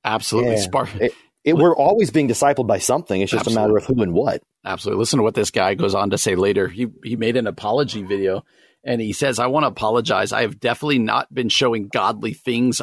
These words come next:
Speaker 1: on there," that being Facebook. "You know, I've even gotten so far as to say I would shoot a person in the head. Whether I would or not doesn't matter." That's a scary line. He says, "I don't need to get on there and spread this because I'm not showing the love of Christ."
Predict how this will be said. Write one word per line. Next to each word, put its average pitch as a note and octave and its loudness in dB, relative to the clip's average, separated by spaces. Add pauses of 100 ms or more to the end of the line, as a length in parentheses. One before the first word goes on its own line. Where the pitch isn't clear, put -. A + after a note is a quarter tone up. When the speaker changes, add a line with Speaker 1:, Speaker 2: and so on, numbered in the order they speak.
Speaker 1:
on G2 -4
there," F#2+ -2 (280)
that B2 -2
being F#2 -6
Facebook. G2 -6 (440)
"You A#2+ -4
know, B2+ 2
I've A2 -2
even B2+ 2
gotten A#2 0
so A#2+ -2
far A#2 -2
as A2+ -6
to - -12
say A2 -2
I G#2 0
would G3+ -4
shoot - 0
a C3 -4
person G#2+ -4
in G#2+ -6
the F#2 -2
head. A2 -4 (300)
Whether D3 0
I C3 2
would C3+ 2
or B2 2
not C3 -2
doesn't B2 -2
matter." G#2+ -2
That's G2 -10
a G2 -14
scary D2+ -12
line. E2 -12 (300)
He - -12
says, A2+ -2
"I C#3+ 0
don't D3 -2
need B2+ -6
to A#2 -10
get A#2 -2
on B2+ 0
there G#2+ 0
and F2+ -10
spread C3 -2
this G#2 -4
because G2+ -10
I'm G2+ -4
not G#2+ -2
showing G#2 0
the A2+ 0
love F#2+ -2
of G2+ -4
Christ." G#2+ -4